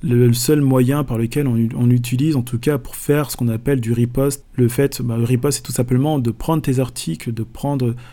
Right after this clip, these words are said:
tout ce qui va être tout ton contenu sur les autres réseaux sociaux et de le balancer sur ton blog. D'ailleurs, ce qui est triste à dire, c'est aussi des techniques. C'est une technique qui fonctionne très bien, mais c'est une technique qui est aujourd'hui enseignée par, je dirais, les grands Manitou de la vente de formation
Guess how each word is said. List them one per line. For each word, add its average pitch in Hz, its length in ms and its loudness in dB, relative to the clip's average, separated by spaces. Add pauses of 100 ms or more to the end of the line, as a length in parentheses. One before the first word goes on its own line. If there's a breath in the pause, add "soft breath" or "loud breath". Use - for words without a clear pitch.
(140 loud breath)
tout 160 100 -2
ce 143 100 -4
qui 143 200 -2
va 139 100 4
être 139 300 0
tout 165 180 0 (220)
ton 147 100 -2
contenu 156 380 0
sur - 120 -2
les 120 60 4
autres 131 160 0
réseaux 127 180 4
sociaux 123 400 0 (120)
et 156 100 4
de 131 80 0
le 123 80 4
balancer 139 840 0
sur - 180 -4
ton 139 140 -2
blog. 120 180 4
D'ailleurs, 127 400 2
ce - 100 -12
qui - 140 -8
est 113 40 -2
triste 120 280 -4
à 135 80 0
dire, 147 220 0
c'est - 240 -2
aussi 123 200 0
des 117 120 0
techniques. 127 400 -2 (160 loud breath)
C'est - 80 -10
une - 80 -4
technique 165 220 0
qui 135 80 -4
fonctionne 127 300 -2
très 135 200 2
bien, 151 200 2 (380 loud breath)
mais 135 60 6
c'est 123 240 0
une 127 80 0
technique 160 520 2 (300 loud breath)
qui 156 320 2
est - 80 2
aujourd'hui 143 480 2
enseignée 143 460 2
par, 131 320 -2
je 107 100 -4
dirais, 123 380 2 (320 loud breath)
les 123 100 4
grands 123 380 0
Manitou 139 640 0 (240 loud breath)
de 127 80 0
la 120 120 4
vente 123 220 2
de 123 80 6
formation 127 640 2